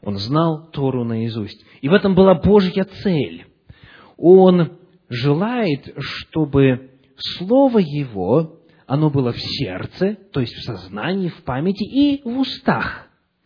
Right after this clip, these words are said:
Если вы что-то знаете наизусть, то это откладывает впечатли-, откладывает свой отпечаток – на речь. И когда вы разговариваете с кем-то, или когда что-то видите, или слышите, у вас автоматически из памяти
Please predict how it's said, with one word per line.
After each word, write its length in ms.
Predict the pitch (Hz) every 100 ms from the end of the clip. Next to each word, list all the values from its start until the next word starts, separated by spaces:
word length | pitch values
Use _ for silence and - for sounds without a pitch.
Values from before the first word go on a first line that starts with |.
| - - - - -
Если 320 | 139 220 -
вы 120 | 226 214
что-то 360 | - 294 277
знаете 440 | 208 240 254 254 196
наизусть, 880 | 175 160 170 302 294 - - - - _ _ -
то 380 | 190 196 190 190
это 300 | 202 202 170
откладывает 680 | - 196 226 208 196 185
впечатли-, 560 | - 170 156 147 151 170
откладывает 760 | 147 - 170 160 156 151 151 -
свой 220 | - 135
отпечаток – 760 | - 139 - 254 262 202 - _ _ _ -
на 180 | 139 160
речь. 540 | 202 180 - - - _ _ _ _ _ _ _ _ _ _ -
И 160 | 165
когда 480 | 151 170 151 139 160
вы 120 | 143
разговариваете 680 | 151 147 147 214 269 269 269
с 100 | 262
кем-то, 360 | - 285 269 180
или 100 | 139
когда 180 | 135 135
что-то 220 | - 156
видите, 380 | 233 269 - 165
или 160 | 131
слышите, 680 | 123 190 262 - 214 202 196 - _ _ _
у 60 | 165
вас 160 | 196
автоматически 720 | 170 - 208 226 269 - - 156
из 140 | -
памяти 680 | - 226 214 202 208 190